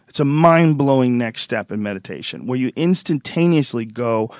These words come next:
if you get good enough at it and you do it long enough, you instantaneously can go to psychedelic states, intense introspective, objective psychedelic states that are, they, they, they, they change your life. They fundamentally change the way you think about life.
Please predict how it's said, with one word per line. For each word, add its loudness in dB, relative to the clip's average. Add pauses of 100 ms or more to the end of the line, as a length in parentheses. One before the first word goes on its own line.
(540)
if -2
you 4
get 6
good 8
enough 2
at 0
it -2
and -4
you -2
do 6
it 2
long 2
enough, -2
you -4
instantaneously 2
can -4
go -2
to -6
psychedelic -6
states, -12 (280)
intense -2 (600)
introspective, -2 (100)
objective -6
psychedelic -4
states -8
that -6
are, -4 (200)
they, -6
they, -6
they, -10 (200)
they -4
change 0
your -2
life. -6 (240)
They -8
fundamentally 4
change -2
the -4
way 2
you -4
think -6
about -10
life. -14